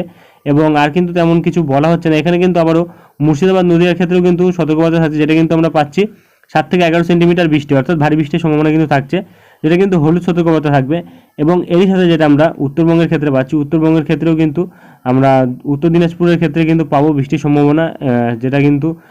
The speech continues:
ভারী বৃষ্টি থাকতে পারে। এবং তারই সাথে কিন্তু আমাদের উত্তরবঙ্গের বিভিন্ন জায়গাতে কিন্তু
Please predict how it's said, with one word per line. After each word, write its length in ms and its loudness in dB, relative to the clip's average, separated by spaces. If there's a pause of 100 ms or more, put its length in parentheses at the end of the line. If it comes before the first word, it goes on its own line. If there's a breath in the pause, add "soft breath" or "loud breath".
(200 loud breath)
ভারী 180 0
বৃষ্টি 200 -2
থাকতে 280 -2
পারে। 180 0 (360 soft breath)
এবং 280 0
তারই 180 0
সাথে 180 0
কিন্তু 260 0
আমাদের 280 2
উত্তরবঙ্গের 540 0
বিভিন্ন 320 0
জায়গাতে 340 0
কিন্তু 260 0